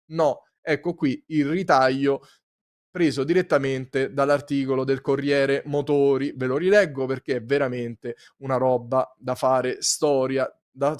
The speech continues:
da far studiare agli antropologi del futuro, permettendo agli utenti di indossare la maschera dei giustizieri cittadini,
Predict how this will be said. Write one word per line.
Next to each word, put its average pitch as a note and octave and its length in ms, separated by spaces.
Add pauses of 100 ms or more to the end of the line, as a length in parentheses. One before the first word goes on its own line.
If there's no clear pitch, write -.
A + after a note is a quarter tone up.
(120)
da D3 120
far B2+ 220
studiare B2+ 480
agli B2 160
antropologi B2+ 680
del B2 160
futuro, A#2+ 600 (360)
permettendo C3+ 760
agli B2+ 100
utenti C3+ 540
di A#2+ 80
indossare C3 680
la A#2+ 140
maschera C3+ 540
dei A#2 140
giustizieri A#2+ 960
cittadini, E3+ 800